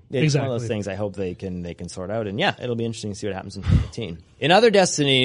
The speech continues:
Speaker 1: news, recently there was a possible leak, Gods of Mars. It's the new expansion that we think that could be coming out here. Uh, Gods of Mars features a brand new area for players to explore called Frigid Veil of Mars.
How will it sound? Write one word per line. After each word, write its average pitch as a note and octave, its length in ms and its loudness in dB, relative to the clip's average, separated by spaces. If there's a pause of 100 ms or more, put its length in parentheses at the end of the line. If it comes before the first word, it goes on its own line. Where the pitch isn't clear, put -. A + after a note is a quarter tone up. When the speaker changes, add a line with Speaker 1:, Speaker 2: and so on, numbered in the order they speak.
Speaker 1:
news, B2+ 180 0
recently C3 800 2
there B2+ 100 0
was B2+ 160 0
a B2 140 2
possible F#3 640 -2
leak, E3+ 480 0 (220)
Gods D#3+ 440 2
of C3+ 240 -4
Mars. A#2 640 0
It's - 260 -6 (100)
the A#2 140 -6
new D#3+ 200 0
expansion D#3 920 -2
that A2 80 -2
we C3+ 160 -2
think G#3 380 -2
that A#2+ 160 -2
could B2+ 100 0
be A#2 100 0
coming A2+ 320 0
out F#2+ 180 -4
here. G#2+ 400 -2
Uh, F#2+ 280 -6 (180)
Gods D#3 300 8
of C#3+ 100 2
Mars D3 380 6
features C#3 320 0
a G#2 80 4
brand C3+ 320 2
new D#3 100 4
area C3 240 2
for A#2+ 120 -4
players C3 300 0
to G#2+ 100 0
explore F#3+ 580 2
called A#2 420 4
Frigid G3 460 2
Veil C#3 280 2
of A#2+ 100 0
Mars. G#2 460 0